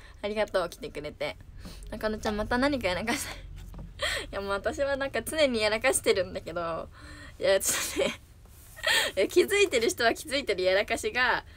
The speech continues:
<laughs> 一番私の中でマジでや-、や-、やらかし。やら-、私のやらかしはマジで、あの、本当のやらかしなので、<laughs> ちょっとそれにはちょっと、それはね、ちょっとな、もう、あれはね、なかったことにはできない。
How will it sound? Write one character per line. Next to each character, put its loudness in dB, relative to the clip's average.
<laughs> 2
一 -6
番 4
私 -8
の -2
中 0
で -6
マ -2
ジ -10
で -4
や-、 -2
や-、 -2
や 2
ら 0
か -2
し。 -4
や 2
ら-、 4
私 -2
の 0
や 2
ら 2
か 2
し -4
は 0
マ -2
ジ -8
で、 2
あ -6
の、 -6
本 -4
当 -6
の -2
や 0
ら 2
か 0
し -2
な 2
の 0
で、 0
<laughs> -4
ち -4
ょ -20
っ -20
と -10
そ 2
れ 4
に 2
は 2
ち -6
ょ -8
っ -14
と、 -6
そ -10
れ 2
は 2
ね、 4
ち -4
ょ -2
っ -20
と -16
な、 -14
も -6
う、 -14
あ -16
れ -6
は -4
ね、 -2
な -6
か -10
っ -10
た -6
こ -10
と -2
に -2
は -6
で -6
き -2
な 6
い。 -2